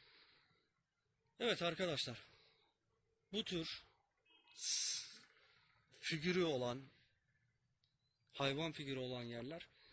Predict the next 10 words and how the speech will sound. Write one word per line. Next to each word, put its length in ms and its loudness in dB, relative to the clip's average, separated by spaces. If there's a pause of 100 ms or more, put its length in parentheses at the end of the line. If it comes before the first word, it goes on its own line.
(380)
basit 440 2
gibi 240 -4
görünüyor 500 -2 (140)
ama 320 -2 (600)
aslında 440 2
hiçbiri 580 2
basit 340 -4
değil. 200 -6 (440)
Zor. 380 0 (1700)
Evet. 500 2